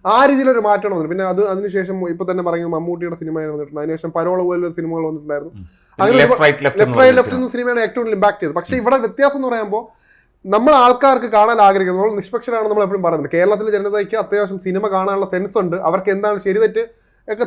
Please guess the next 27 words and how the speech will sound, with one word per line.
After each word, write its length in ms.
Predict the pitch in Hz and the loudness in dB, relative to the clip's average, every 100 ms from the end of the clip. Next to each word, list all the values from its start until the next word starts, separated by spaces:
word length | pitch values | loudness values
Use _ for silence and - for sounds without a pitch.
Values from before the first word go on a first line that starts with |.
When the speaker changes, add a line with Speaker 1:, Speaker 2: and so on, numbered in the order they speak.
| 240 | -6
Speaker 1:
തിരിച്ചറിയാനുള്ള 520 | 226 254 226 220 220 | -4 0 2 2 2
ശേഷിയുണ്ട്. 560 | 196 208 202 214 143 110 | 0 -4 -4 -4 -4 -6
പക്ഷേ 360 | 139 95 214 214 _ _ _ _ | -8 -6 -6 -8 _ _ _ _
നമുക്കറിയാം, 420 | 147 185 214 214 | -6 -2 0 0
ഇവർക്ക് 380 | 165 160 180 180 | -2 -2 -2 -4
പ്രോത്സാഹിപ്പിക്കുന്ന 800 | 165 160 185 226 226 214 196 202 | 0 2 2 0 0 -2 -6 -4
കുറേ 200 | 180 190 | -2 -2
സിനിമകൾ 340 | 190 175 170 165 | -2 -4 -2 -2
വന്നിട്ടുള്ളതാണ്. 400 | 147 147 147 123 | -4 -4 -4 -4
ഇപ്പൊ 120 | 135 | -6
ഇടതുപക്ഷത്തെയൊക്കെ 680 | 135 143 151 165 160 151 160 | -6 -6 -6 -8 -8 -8 -10
പ്രോത്സാഹിപ്പിക്കുന്ന 760 | - 165 170 180 196 190 190 | -6 -2 -2 -2 -6 -6 -8
ഒട്ടനവധി 420 | 190 185 254 254 | -8 -2 -2 -2
സിനിമകൾ, 220 | 208 208 165 | -2 -2 -2
ഇപ്പൊ 140 | 151 | -2
രക്തസാക്ഷി 440 | 170 - 190 185 | -4 -2 -2 -2
സിന്ദാബാദ്, 760 | 185 185 185 175 175 175 175 170 | -6 -8 -6 -6 -8 -4 -2 0
അതുപോലെ 200 | 170 165 | -2 -4
തന്നെ 140 | 170 | -4
ലാൽ 140 | 160 165 | 0 0
സലാം, 320 | 170 170 170 - _ _ - | 0 -4 -6 -10 _ _ -2
അറബിക്കഥ 280 | 214 208 220 | 0 2 0
പോലുള്ള 220 | 214 214 | 0 0
സിനിമകളൊക്കെ 380 | 190 190 190 175 | -2 -2 -2 -2
വന്നിട്ടുണ്ട്. 260 | 151 147 | -6 -4
പക്ഷേ, 260 | 185 - 208 | -6 -4 -4
Speaker 2:
ഉം. 120 | 131 | -4